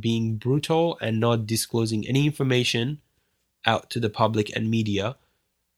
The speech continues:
because a lot of whistleblowers came out of the police gu-, police officers and other guards, and they had disclosed some horrifying facts about the,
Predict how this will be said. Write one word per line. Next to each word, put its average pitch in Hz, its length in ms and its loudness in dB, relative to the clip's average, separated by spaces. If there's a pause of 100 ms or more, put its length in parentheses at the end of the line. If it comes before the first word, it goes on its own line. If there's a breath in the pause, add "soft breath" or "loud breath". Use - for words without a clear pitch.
(260)
because 110 600 4
a 107 100 -2
lot 107 320 6
of 135 120 2
whistleblowers 110 1160 2
came 120 300 0
out 113 180 4
of 107 160 -2
the 101 60 -2
police 120 360 -2
gu-, - 360 -4
police 117 320 0
officers 107 680 0 (120)
and 113 220 0
other 113 240 -2
guards, 98 580 -4 (520)
and 104 400 0
they 104 200 2
had 101 260 -2
disclosed 107 800 0
some 101 380 -2 (100)
horrifying 95 580 -2
facts 101 400 0
about 101 400 -2
the, 95 300 -4